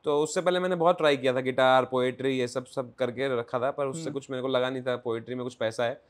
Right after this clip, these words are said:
Speaker 1: And what a great call, by the way। मेरे बहुत सारे पोएट्स दोस्त हैं, मैं देखता हूँ उनको।
Speaker 2: हाँ।
Speaker 1: And I was like,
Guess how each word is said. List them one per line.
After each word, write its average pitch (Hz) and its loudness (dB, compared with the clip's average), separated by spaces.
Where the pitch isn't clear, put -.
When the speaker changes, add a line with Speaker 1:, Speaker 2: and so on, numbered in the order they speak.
Speaker 1:
And 127 -4
what 143 4
a 147 2
great 139 2
call, 120 2
by 110 2
the 104 -2
way। 104 -8
मेरे 120 -4
बहुत 131 0
सारे 147 2
पोएट्स 139 0
दोस्त 135 -2
हैं, 135 4
मैं 131 -2
देखता 127 0
हूँ 135 4
उनको। 127 0
Speaker 2:
हाँ। 165 -4
Speaker 1:
And 104 -4
I 127 2
was 127 -2
like, 127 -4